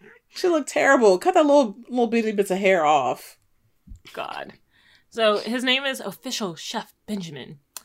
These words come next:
Speaker 2: And, um, the original video made me realize that I'm really not hetero. Like, girl, 'cause
Speaker 1: Uh.
Speaker 2: the original video was him doing the salmon trick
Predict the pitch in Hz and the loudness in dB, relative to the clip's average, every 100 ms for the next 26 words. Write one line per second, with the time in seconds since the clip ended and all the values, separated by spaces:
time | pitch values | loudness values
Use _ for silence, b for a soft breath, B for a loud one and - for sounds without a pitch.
0 | _ _ _ - 202 202 196 190 185 - | _ _ _ -2 2 2 0 -2 -6 -6
1 | - 180 180 - 208 220 277 339 302 220 | -2 -2 -2 -4 -2 0 0 -2 -2 -2
2 | 233 220 214 208 175 180 185 190 175 165 | -2 0 2 0 -2 -8 -8 -8 -8 -10
3 | 170 175 185 185 185 185 - _ _ _ | -8 -4 -2 -2 -4 -10 -16 _ _ _
4 | _ _ _ 175 175 170 156 - 226 254 | _ _ _ -8 -2 -2 -2 -6 -8 -6
5 | 214 247 247 226 220 180 226 208 147 147 | -6 -6 -6 -4 -4 -4 -8 -8 -10 -10
6 | 143 - - 180 165 - _ _ _ _ | -14 -18 -6 -2 -2 -4 _ _ _ _
7 | _ _ _ _ _ _ 185 220 233 233 | _ _ _ _ _ _ -2 4 6 6
8 | - - - 247 - 95 73 262 269 320 | 2 -4 -2 2 2 0 -2 0 2 0
9 | 359 277 294 285 254 214 190 180 - 214 | 0 -2 -2 -2 0 -2 -4 -12 -20 -8
10 | 262 262 262 233 226 233 214 220 226 226 | -6 -6 -6 -8 -6 -6 -8 -6 -4 -4
11 | 226 240 220 220 | -8 -8 -8 -10